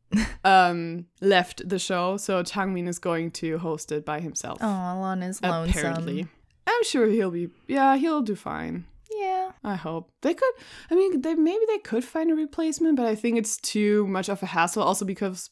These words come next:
Speaker 2: parts have already been filmed.
Speaker 1: Yeah, but if they do,
Speaker 2: So
Speaker 1: they better have someone from Super Junior.
Speaker 2: Yes.
Speaker 1: Because that
Speaker 2: Oh,
Speaker 1: just
Speaker 2: Hito. Hito.
Speaker 1: Yeah.
Speaker 2: Oh my God, please.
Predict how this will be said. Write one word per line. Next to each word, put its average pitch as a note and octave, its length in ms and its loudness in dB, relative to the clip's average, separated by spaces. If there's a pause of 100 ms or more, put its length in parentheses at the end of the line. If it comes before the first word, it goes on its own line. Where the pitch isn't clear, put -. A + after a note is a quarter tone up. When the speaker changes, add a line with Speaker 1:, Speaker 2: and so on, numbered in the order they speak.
(120)
Speaker 2:
parts F3+ 800 2
have F#3+ 200 -4
already F#3+ 260 2
been F3 180 -4
filmed. E3+ 560 0
Speaker 1:
Yeah, E3 580 0
but - 160 2
if D4 160 6
they E4 180 10
do, E3 260 6
Speaker 2:
So G3+ 360 6 (260)
Speaker 1:
they F3+ 120 4
better E3+ 280 6
have E3+ 180 4
someone D#3 260 0
from D#3 160 -2
Super D3 280 -2
Junior. C#3+ 540 -4 (260)
Speaker 2:
Yes. F#3 460 0
Speaker 1:
Because D#3 320 -2
that E3 220 4
Speaker 2:
Oh, E3+ 100 6
Speaker 1:
just E3+ 200 -4
Speaker 2:
Hito. - 360 -6 (420)
Hito. - 420 2
Speaker 1:
Yeah. G#3 240 8 (200)
Speaker 2:
Oh B3+ 220 4
my C#4+ 80 4
God, G3+ 300 4
please. - 520 0